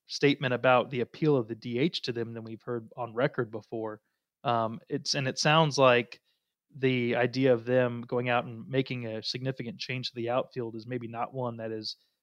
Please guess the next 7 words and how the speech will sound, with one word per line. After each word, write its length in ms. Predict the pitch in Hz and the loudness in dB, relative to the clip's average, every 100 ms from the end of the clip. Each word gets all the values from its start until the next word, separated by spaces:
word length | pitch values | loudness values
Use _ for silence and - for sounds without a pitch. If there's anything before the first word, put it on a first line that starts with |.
| - | 0
all 160 | 131 | 4
that 220 | 120 123 | 6 6
appealing, 520 | 139 - 151 156 156 156 - - | 4 2 0 2 -2 -4 -12 -12
um, 460 | 117 113 107 113 | -8 -6 -8 -6
which, 340 | 135 135 - - _ _ _ | 0 2 2 -2 _ _ _
look, 280 | 151 127 - | 2 4 2
I, 180 | 123 | 0